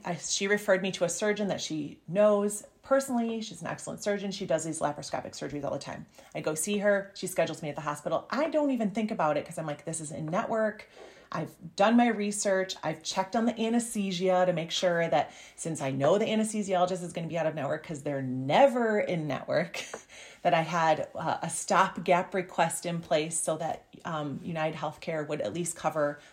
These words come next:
the cost that they would cover for in-network. And then I negotiated with the anesthesiology office to,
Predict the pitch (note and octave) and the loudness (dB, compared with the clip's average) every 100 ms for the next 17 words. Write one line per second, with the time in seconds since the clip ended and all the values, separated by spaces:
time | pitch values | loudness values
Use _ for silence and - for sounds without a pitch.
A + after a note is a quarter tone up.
0 | - E3 - D3 - D#3+ D#3 C#3+ - E3 | -6 -4 -2 -4 -4 -6 -6 -6 -2 0
1 | D3+ - - D#3+ C#3+ - D3 D#3+ - - | 0 -4 -6 -4 -4 -2 -4 -6 -16 -20
2 | - - F3 E3+ D#3+ D#3+ D#3+ F3+ E3+ E3 | -14 -2 0 2 2 0 -6 -4 -2 2
3 | E3+ F#3 - F#3 F3+ F3+ F3+ E3+ E3 F3 | 2 2 2 2 2 0 -2 -2 -4 -4
4 | E3 E3 D#3 D3 D3+ D3 D3+ D#3 - - | -6 0 2 2 2 -2 -4 -6 -8 -10
5 | D3 D3 D3 - - - _ - F3+ D3+ | -2 -2 -2 -6 -10 -20 _ -4 -2 -2
6 | D3 | -2